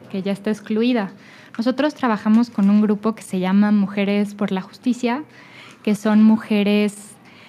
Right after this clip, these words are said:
exprivadas de la libertad y familiares de privadas de la libertad, donde nos dicen todas las, los obstáculos que se enfrentan después de la cárcel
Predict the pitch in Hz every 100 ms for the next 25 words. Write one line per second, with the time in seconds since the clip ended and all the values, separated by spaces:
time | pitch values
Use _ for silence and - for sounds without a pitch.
0 | - - - 226 208 - 233 233 247 262
1 | 240 214 196 190 190 202 214 220 240 -
2 | 220 220 220 214 190 190 208 214 220 220
3 | 202 175 185 185 196 196 196 202 202 208
4 | 214 240 240 277 - - 208 214 208 202
5 | 208 220 240 254 247 240 240 254 208 196
6 | - - 202 208 196 190 185 185 - -
7 | - - 202 190 - 247 247 262 226 -
8 | 170 190 196 208 208 202 202 202 202 190
9 | 185 190 185 - 190 -